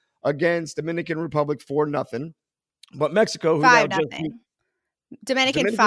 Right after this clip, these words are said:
Speaker 1: Republic?
Speaker 2: Argentina four.
Speaker 1: Oh, okay, Dominican five.
Speaker 2: Mm-hmm.
Speaker 1: They beat 'em eight nothing. Like, just a different style. Like,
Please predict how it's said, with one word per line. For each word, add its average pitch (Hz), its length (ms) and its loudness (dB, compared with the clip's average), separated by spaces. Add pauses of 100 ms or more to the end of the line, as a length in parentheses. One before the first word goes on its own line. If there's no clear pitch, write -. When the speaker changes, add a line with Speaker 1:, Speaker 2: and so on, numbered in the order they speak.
(140)
Speaker 1:
Republic? 185 80 0
Speaker 2:
Argentina 202 380 -6
four. 175 440 -8 (200)
Speaker 1:
Oh, 143 140 4
okay, 139 260 -4
Dominican 180 400 -4
five. 135 380 -4 (200)
Speaker 2:
Mm-hmm. 202 220 -12
Speaker 1:
They 214 120 4
beat 247 160 -2
'em 226 140 -4
eight 220 240 0
nothing. - 320 -8 (800)
Like, 160 280 0 (280)
just 175 220 -6
a - 20 -6
different 233 340 -2
style. 185 440 0
Like, 147 260 -4